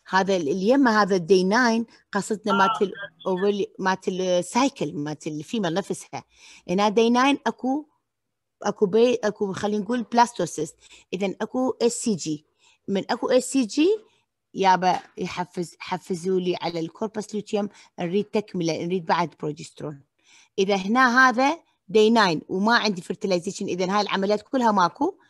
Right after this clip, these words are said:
إذن داي ناين نهايته حده يقول ما عندي بروجسترون،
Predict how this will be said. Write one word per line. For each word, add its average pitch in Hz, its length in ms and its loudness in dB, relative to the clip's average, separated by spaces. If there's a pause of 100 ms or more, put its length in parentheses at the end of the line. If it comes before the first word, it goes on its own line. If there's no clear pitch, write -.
(320)
إذن 180 240 -4
داي 233 180 4
ناين 302 360 0
نهايته 208 500 -2
حده 202 600 -2 (360)
يقول 196 220 -6
ما 233 120 0
عندي 220 180 -4
بروجسترون، 214 580 -8